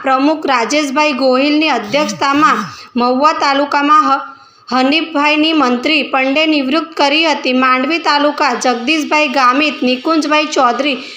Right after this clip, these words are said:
દક્ષેશભાઈ પટેલ, કિરણભાઈ ચૌધરી, બળવંતભાઈ જોશી વગેરે નવા સભ્યોની નિમણૂક કરવામાં આવી હતી.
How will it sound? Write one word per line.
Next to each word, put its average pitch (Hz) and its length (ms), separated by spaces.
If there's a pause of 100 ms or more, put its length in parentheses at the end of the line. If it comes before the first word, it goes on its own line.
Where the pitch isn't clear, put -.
(140)
દક્ષેશભાઈ 294 760
પટેલ, 285 460
કિરણભાઈ 294 680
ચૌધરી, 269 480
બળવંતભાઈ 294 720
જોશી 247 480 (320)
વગેરે 269 500
નવા 285 320
સભ્યોની 277 500
નિમણૂક 294 380
કરવામાં 294 600
આવી 330 220
હતી. 240 300